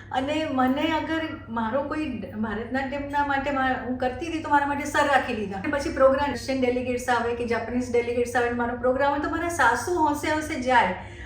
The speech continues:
અને મારા માટે બધું ડ્રેસ ને ઓર્નામેન્ટ્સ ને બધું લઈને પછી આમ મારા સાથે ચાલે ને, અમ, મતલબ એટલું બધું પ્રોત્સાહન એમણે આપ્યું છે મને.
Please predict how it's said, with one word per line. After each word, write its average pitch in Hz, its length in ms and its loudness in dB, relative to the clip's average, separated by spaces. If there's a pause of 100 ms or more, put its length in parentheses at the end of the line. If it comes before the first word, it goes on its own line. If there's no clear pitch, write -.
(140)
અને 262 200 4
મારા 277 240 4
માટે 277 200 -2
બધું 262 240 -4
ડ્રેસ 254 460 4
ને 277 80 0
ઓર્નામેન્ટ્સ 262 720 6
ને 269 60 -2
બધું 254 220 2
લઈને 254 340 0
પછી 254 380 0
આમ 247 240 2
મારા 247 200 4
સાથે 262 340 0
ચાલે 240 420 4
ને, 240 340 0 (260)
અમ, 240 340 4 (240)
મતલબ 311 280 2
એટલું 330 440 2
બધું 415 180 4
પ્રોત્સાહન 359 480 2
એમણે 339 220 -2
આપ્યું 320 360 2
છે 330 180 -2
મને. 254 460 -4